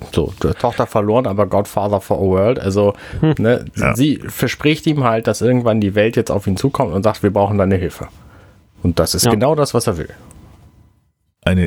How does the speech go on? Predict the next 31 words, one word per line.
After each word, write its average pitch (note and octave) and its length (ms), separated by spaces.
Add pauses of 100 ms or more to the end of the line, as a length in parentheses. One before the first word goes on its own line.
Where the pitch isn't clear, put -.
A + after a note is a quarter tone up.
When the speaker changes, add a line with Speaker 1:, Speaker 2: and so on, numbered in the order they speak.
Speaker 3:
Irre, G2 300
die F2 280
irgendwelche E2+ 400
Typen E2+ 280
anfasst, E2+ 560
die F2 80
sofort E2+ 460
erstarren F2+ 840
und D#2+ 280
irgendwie D#2+ 520
die D#2 140
Adern F2+ 360
hervorstechen D#2+ 680
lassen. D#2 440
Also D#2+ 140
m-, D#2+ 340
so, F2+ 120
mit F#2 220
so - 80
einer G2+ 140
Frau, F2+ 480 (260)
wenn E2+ 260
sowas F#2 260
passiert, E2+ 340
haben E2 100
wir D#2+ 60
noch D#2 100
nie F2+ 100
schlechte - 300
Erfahrungen - 400
gemacht. - 340